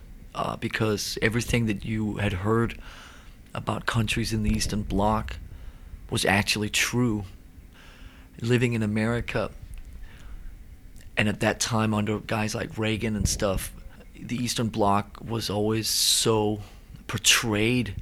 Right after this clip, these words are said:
as this evil place, and, and I always thought, being from Denmark, that the Americans always exaggerated the truth.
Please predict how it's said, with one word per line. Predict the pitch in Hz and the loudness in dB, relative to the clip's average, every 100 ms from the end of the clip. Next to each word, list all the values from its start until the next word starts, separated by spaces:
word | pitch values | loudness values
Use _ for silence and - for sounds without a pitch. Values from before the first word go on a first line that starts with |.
| - - - - - | -8 -12 -14 -18 -4
as | 113 - | -2 0
this | 104 - | -2 -2
evil | 123 120 113 110 | 0 0 0 -2
place, | - - 127 123 120 - | -4 2 2 2 -2 -4
and, | - 110 110 101 - | -2 -2 -2 -4 -4
and | 143 107 110 | -2 -2 0
I | 107 | 2
always | 107 107 104 - | 2 2 0 0
thought, | 110 101 - - | 0 0 -4 -4
being | 107 101 | -4 -2
from | - 92 | -4 -4
Denmark, | - 101 120 107 92 - - | 2 2 2 2 -2 -4 -4
that | 98 - - - - - | -4 -4 -10 -10 -12 -4
the | 117 | 0
Americans | 101 107 107 107 107 107 | 2 2 2 0 -2 0
always | 101 101 107 | 0 0 -2
exaggerated | - - 104 104 98 80 - - | -2 0 0 -2 -2 -4 -6 -6
the | |
truth. | - - 113 - - | -4 -2 -2 -4 -6